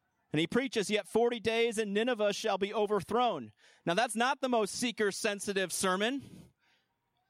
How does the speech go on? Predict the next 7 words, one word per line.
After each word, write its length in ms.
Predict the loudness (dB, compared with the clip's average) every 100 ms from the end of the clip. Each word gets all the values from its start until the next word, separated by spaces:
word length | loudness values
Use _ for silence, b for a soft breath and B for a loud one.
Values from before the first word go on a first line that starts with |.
| _ _ -4
but 160 | 0
yet 320 | 2 0 0 -8 _
it 140 | -4 -4
leads 400 | 0 0 0 -2
to 80 | -4
citywide 680 | -2 -2 0 2 2 0 -2
revival. 600 | 0 2 2 0 -6 -10